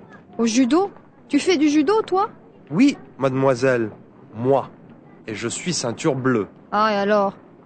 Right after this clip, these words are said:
Speaker 1: C'est la première.
Speaker 2: Ah, comme tu es sympathique. C'est la cinquième.
Speaker 1: Alors tu es fort. Combien il y a de ceintures ?
Speaker 2: Neuf. Les blanches,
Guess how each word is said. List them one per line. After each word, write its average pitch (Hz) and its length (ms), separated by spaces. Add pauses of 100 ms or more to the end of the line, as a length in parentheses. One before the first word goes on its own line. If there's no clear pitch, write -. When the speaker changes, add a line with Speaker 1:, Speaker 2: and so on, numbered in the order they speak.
Speaker 1:
C'est - 120
la 220 100
première. 240 540 (520)
Speaker 2:
Ah, 139 320
comme - 260
tu - 160
es 139 60
sympathique. 151 920 (380)
C'est - 160
la 117 120
cinquième. 156 680 (760)
Speaker 1:
Alors 247 240
tu 240 160
es - 20
fort. 302 560 (920)
Combien 359 320
il 370 80
y 320 60
a 311 60
de - 40
ceintures ? 311 560 (320)
Speaker 2:
Neuf. 165 560 (480)
Les 113 140
blanches, 135 720